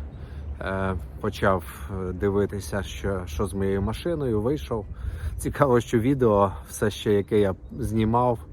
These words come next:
під час прильоту, воно все ще працювало, і потім я вийшов, ще зняв, обійшов машину, побачив, що в мене три колеса повністю спущені. Я на дисках їхав, одне колесо ще було на той момент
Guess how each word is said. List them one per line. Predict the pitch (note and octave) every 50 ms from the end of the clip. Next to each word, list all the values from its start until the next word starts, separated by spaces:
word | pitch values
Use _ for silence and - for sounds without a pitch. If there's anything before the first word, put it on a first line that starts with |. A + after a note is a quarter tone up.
| - - - - - -
під | - G#2 -
час | - G#2+ G2+ G2+
прильоту, | - - - G#2 G#2 G#2+ A#2 A#2+ A#2 - G2+
воно | G2 G2 G2+ G2
все | F#2+ - - G2+
ще | - - A2
працювало, | F2 - G#2 G2+ - - A2 G#2+ B2 C#3 D3 C#3 B2 G#2
і |
потім | F#2+ - G#2 F#2+ - G#2 G2
я | G2+ G#2
вийшов, | G#2 A2+ C3 B2 - A#2 G#2 F#2
ще | - - G#2+
зняв, | G2 G2 G#2+ G#2 G2+ G2 G2 G2 - - - - - - - - - -
обійшов | A2 F#2+ G#2+ G#2 F#2 - - A#2 G2+ F#2+ F#2 F#2 - -
машину, | A2+ G#2 G#2 - - - C#3+ D3 D3 C#3 B2 A2+ G#2+ - -
побачив, | G#2+ G2 G2 G#2 G2 - - G#2 F#2
що | - - - G2+
в | F#2+
мене | G2 F#2+ F#2+ F#2+ F#2+ F#2+ F#2+ F#2+ - - - - - - - - -
три | A#2+ A2 G#2
колеса | - - C3 A2+ G#2 G#2 G2+ G2 - - G#2 F#2+ F#2+ F2+ - - - -
повністю | - B2 C3 - - - - - - A#2+ A#2 A2 - - - - - - - - - - -
спущені. | - - - - A#2+ A2+ G#2+ - - - A2 G#2 G#2+ A2 A2 A2 G#2+ G#2+ F#2+ - -
Я | G#2+ G2+ G2+ F#2+
на | G2 G2 F#2+
дисках | G2 G#2 F#2+ - - - G2 - -
їхав, | G#2+ G2+ F#2 - G2+ F#2+
одне | G2 F#2 F#2+ G#2+ G#2
колесо | - - G#2+ G2+ G2+ F#2 - - G2+
ще | - - - A2
було | G2 F#2 G2+ G2 G2
на | F#2 F#2+ F#2+
той | G2 G2 F#2+ F#2
момент | F#2+ G2 G2+ G2 F#2+ F#2+ F#2+